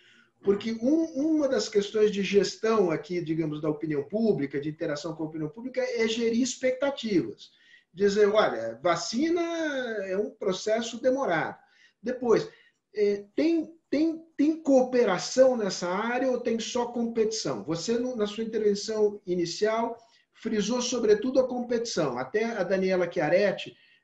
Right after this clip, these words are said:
jornalista, ótima jornalista do Valor Econômico, faz aqui uma pergunta. Vai custar demais para o Brasil? Pode se tornar proibitivo o, o custo de uma vacina para o Brasil?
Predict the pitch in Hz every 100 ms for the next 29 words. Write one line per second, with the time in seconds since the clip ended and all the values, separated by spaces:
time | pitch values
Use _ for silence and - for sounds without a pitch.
0 | - 170 180 175 165 196 196 - - 202
1 | 240 233 - 180 156 156 170 165 156 185
2 | 165 170 160 151 156 160 156 160 165 214
3 | 226 - 208 208 202 214 214 214 226 220
4 | 190 175 131 - - - - - _ 123
5 | 185 247 254 247 226 - 247 208 220 226
6 | 254 214 135 - - - 330 151 151 151
7 | 220 165 113 190 185 - - - 202 196
8 | 185 190 190 202 190 190 170 165 - 233
9 | 240 - 208 - _ _ - - - 156
10 | 170 160 202 202 - 160 170 156 151 135
11 | - 190 151 156 143 139 143 214 175